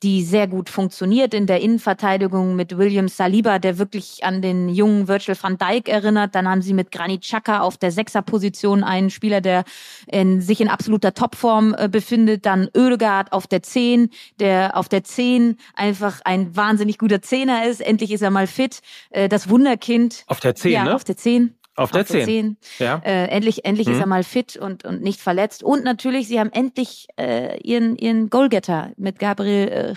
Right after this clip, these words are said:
Speaker 1: Jesus einen Königstransfer getätigt.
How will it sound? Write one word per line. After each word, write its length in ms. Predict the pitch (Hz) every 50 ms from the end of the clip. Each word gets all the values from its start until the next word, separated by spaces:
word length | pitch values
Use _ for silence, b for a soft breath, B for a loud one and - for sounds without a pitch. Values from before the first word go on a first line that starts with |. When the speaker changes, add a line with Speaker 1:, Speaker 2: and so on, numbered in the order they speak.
| - -
Speaker 1:
Jesus 460 | 226 214 - - 226 233 - - - B B B B B B
einen 300 | - 202 190 190 196 196
Königstransfer 1040 | - 226 220 214 214 - - - - 190 190 - - - 190 190 190 196 - 151
getätigt. 800 | 185 - 202 190 - - 214 220 208 - 233 233 - - - -